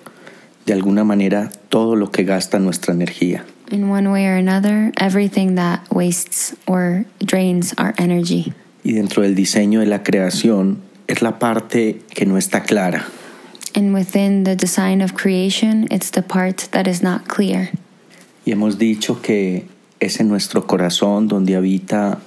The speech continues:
Speaker 1: todo lo que se siente bien.
Speaker 2: And we have said that it is in our heart where inhabits everything that feels good.
Speaker 1: La alegría, la paz, la magnificencia, el deleite.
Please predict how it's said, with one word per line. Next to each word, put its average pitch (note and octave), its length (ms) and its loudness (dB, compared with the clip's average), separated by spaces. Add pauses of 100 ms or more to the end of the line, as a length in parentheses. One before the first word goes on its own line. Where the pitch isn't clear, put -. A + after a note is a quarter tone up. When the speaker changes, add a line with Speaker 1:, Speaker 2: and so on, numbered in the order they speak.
(560)
Speaker 1:
todo G#2+ 260 2
lo F#2+ 160 0
que G2 120 0
se - 140 -2
siente F2+ 460 0
bien. E2 280 0 (720)
Speaker 2:
And G#3 160 2
we G#3 120 0
have F#3+ 220 2
said G3+ 320 0
that G3 240 0
it G3 100 2
is G3 200 0
in F#3+ 100 4
our F#3 160 0
heart G3 600 0
where F#3 460 2
inhabits F#3 640 0
everything G3+ 800 2
that F#3 180 0
feels F3+ 360 0
good. - 480 -2 (920)
Speaker 1:
La A2 140 -2
alegría, G2 1080 0 (260)
la E2+ 200 0
paz, F#2 1040 -2 (280)
la G2+ 100 0
magnificencia, F2+ 1600 0 (560)
el G2+ 180 -2
deleite. F#2 720 -2